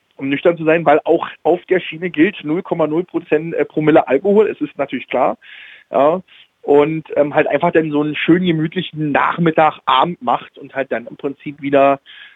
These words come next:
äh, zurückfährt, die Reifen halt wechselt, muss man halt immer noch zwanzig, dreißig Minuten für Reifen wechseln,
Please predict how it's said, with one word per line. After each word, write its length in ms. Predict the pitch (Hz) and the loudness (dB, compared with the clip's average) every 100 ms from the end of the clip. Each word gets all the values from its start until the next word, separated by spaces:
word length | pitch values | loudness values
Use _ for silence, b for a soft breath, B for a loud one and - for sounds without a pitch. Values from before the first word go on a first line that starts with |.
| B | B
äh, 500 | - 127 123 123 127 127 _ - | 0 2 4 4 2 -4 _ -2
zurückfährt, 580 | 139 151 - 170 170 - | 0 0 2 4 4 2
die 80 | |
Reifen 340 | 127 123 147 160 | -2 0 -2 -2
halt 200 | 147 147 | -2 -2
wechselt, 420 | 143 - 156 143 | -6 0 0 0
muss 240 | 139 135 | -2 -6
man 100 | 143 | -4
halt 140 | 135 131 | -2 -2
immer 140 | 135 | 0
noch 160 | 131 - | -2 -2
zwanzig, 320 | 127 120 139 | -8 -6 -8
dreißig 320 | 131 123 135 | -4 -4 -2
Minuten 300 | 131 127 - | -2 -4 -4
für 120 | - | -4
Reifen 300 | 117 123 156 | -2 -2 -2
wechseln, 400 | 147 - 147 143 | -4 -2 -4 -4